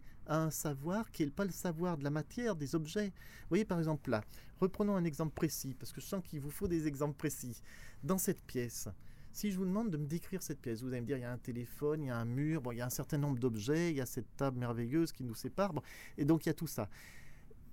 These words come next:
Mais ce sont des objets. Vous êtes dans un monde d'objets, et vous êtes condamné à être dans un monde d'objets.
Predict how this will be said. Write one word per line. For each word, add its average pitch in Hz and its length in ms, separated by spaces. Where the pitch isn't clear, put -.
Mais 147 100
ce 135 160
sont 202 160
des 143 200
objets. 220 380
Vous 135 160
êtes 175 100
dans 147 200
un 143 40
monde 147 260
d'objets, 160 480
et 147 120
vous 143 160
êtes 143 160
condamné 214 540
à 196 60
être 143 100
dans 123 220
un 120 40
monde 113 180
d'objets. 107 420